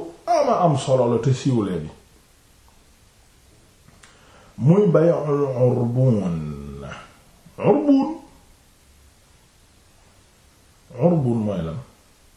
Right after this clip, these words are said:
Euh, urbun benn affaire la.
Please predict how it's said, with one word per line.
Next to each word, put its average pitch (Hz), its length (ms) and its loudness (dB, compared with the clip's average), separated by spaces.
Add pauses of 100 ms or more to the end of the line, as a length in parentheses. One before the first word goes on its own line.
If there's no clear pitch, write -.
(1400)
Euh, - 360 0 (1200)
urbun 226 640 4 (180)
benn 151 340 4
affaire 104 400 0
la. - 140 -8